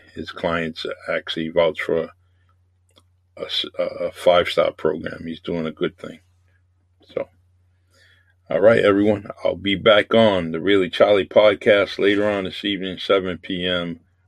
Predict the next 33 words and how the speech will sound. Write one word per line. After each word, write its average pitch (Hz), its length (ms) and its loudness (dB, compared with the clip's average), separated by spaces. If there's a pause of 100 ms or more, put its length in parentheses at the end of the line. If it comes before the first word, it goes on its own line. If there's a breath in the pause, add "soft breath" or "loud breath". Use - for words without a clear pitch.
with 87 280 -2
Lionel 95 720 2
Peter 92 320 -2
Walker, 90 500 6
and 87 140 -4
we're 95 120 -2
gonna 90 220 -2
be 82 140 -8
talking 85 440 0
shop, 87 380 0 (840 soft breath)
um, 90 580 -6
for 104 220 6
a 98 40 10
good 95 220 8
hour. 95 440 10
And, 87 260 2
uh, 85 340 -2 (1200)
and, 87 380 -12
uh, 92 280 -10
please 95 340 -4
join 120 360 4
me. 82 220 -6 (180)
Please 98 300 -4
join 98 320 0
me. 92 300 -2 (480)
You - 80 -12
know, 82 180 -6
throw 104 260 4
some 95 180 -4
questions 92 500 2
at, 85 240 2 (220)
at, 85 180 -6
uh, 85 320 -2